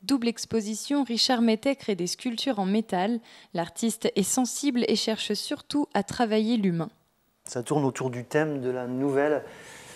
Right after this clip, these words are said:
Speaker 2: génération. Moi, ce que j'appelle nouvelle génération, c'est, euh, ce qui arrive maintenant, en fait, ces enfants-là, en fait. Et on est dans une ère de l'écran, l'ordinateur, le portable, enfin, toute cette ère-là.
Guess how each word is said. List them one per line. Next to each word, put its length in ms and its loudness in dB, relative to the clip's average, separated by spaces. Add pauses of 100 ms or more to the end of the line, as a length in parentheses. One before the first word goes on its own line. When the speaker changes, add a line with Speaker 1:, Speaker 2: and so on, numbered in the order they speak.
(140)
Speaker 2:
génération. 640 0
Moi, 140 -2
ce 80 -8
que 80 -6
j'appelle 380 -2
nouvelle 240 -4
génération, 680 -6 (140)
c'est, 380 -8
euh, 800 -10
ce 160 -18
qui 140 -12
arrive 260 -6
maintenant, 320 -6
en 60 -12
fait, 200 -12
ces 300 -10
enfants-là, 500 -10
en 100 -14
fait. 760 -8
Et 200 6 (160)
on 160 4
est 40 4
dans 140 6
une 220 2
ère 160 6
de 880 -2
l'écran, 760 -6
l'ordinateur, 1160 -6 (120)
le 120 -6
portable, 840 -2 (1600)
enfin, 120 -12 (180)
toute 180 -18
cette 220 -8
ère-là. 240 -10